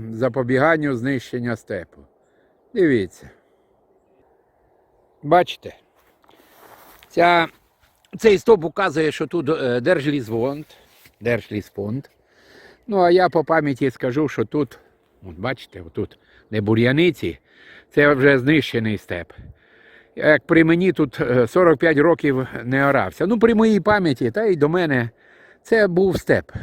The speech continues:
Я не знаю, чи його садили, чи не садили, але при моїй пам'яті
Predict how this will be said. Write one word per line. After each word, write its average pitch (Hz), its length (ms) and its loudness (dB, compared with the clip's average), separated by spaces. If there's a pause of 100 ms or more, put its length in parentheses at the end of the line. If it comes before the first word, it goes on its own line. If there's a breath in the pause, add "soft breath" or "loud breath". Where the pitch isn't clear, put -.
Я 131 180 -6
не 127 120 -2
знаю, 113 420 -2
чи - 140 -8
його 101 180 -2
садили, 135 420 -2
чи 110 140 -4
не 104 100 -4
садили, 139 440 2
але 120 340 0
при 127 180 -2
моїй 123 200 -2
пам'яті 131 560 -4